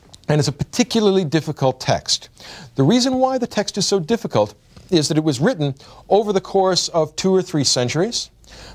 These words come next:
by several different authors, and it was redacted centuries after that. In addition to the difficulties of author-, authorship and redaction and historical circumstance, there are many interpolations within the text.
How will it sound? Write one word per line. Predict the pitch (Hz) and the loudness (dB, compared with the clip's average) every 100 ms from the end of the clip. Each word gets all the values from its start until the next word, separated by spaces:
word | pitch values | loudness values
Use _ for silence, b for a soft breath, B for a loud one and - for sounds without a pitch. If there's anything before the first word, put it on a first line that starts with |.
| B | B
by | 151 127 113 | 2 2 2
several | - - 208 220 | 0 0 0 0
different | 190 185 139 113 | -2 -2 -2 0
authors, | 95 95 156 - - - B B B B | -2 -2 -8 -8 -12 -16 B B B B
and | 143 156 | 2 2
it | |
was | 175 139 | 0 0
redacted | 151 185 208 165 143 | 0 0 0 -2 -2
centuries | - 175 151 147 123 | 0 0 0 0 2
after | 123 98 92 | 0 0 -2
that. | 165 135 95 - _ B B B 202 | 0 0 -2 -6 _ B B B 0
In | 214 | 0
addition | 175 254 - 165 135 - | 2 0 0 -2 -4 -2
to | 147 127 117 | 0 2 2
the | 110 | 0
difficulties | 113 - - 123 123 107 | -2 -6 -2 0 0 0
of | 113 - | -2 2
author-, | 127 - 165 | 0 0 -2
authorship | 147 147 147 - 120 - 139 | 0 0 -2 -2 -4 -4 0
and | 139 127 | 2 2
redaction | 107 120 156 - 95 90 - | 2 2 0 -2 -6 -10 -2
and | 143 160 | 0 0
historical | 135 - 135 113 107 95 | 0 -2 0 0 -2 -2
circumstance, | 170 214 135 98 92 90 - - _ _ _ - - B B B - | 0 0 -4 -6 -6 -6 -8 -10 _ _ _ -20 -20 B B B 0
there | 185 | 2
are | |
many | 196 196 | 2 0
interpolations | 196 165 - 214 196 156 233 254 127 107 | 0 0 0 -2 0 0 2 0 -4 -2
within | 120 202 240 | 0 0 0
the | |
text. | - 101 - - | -2 -6 -6 -8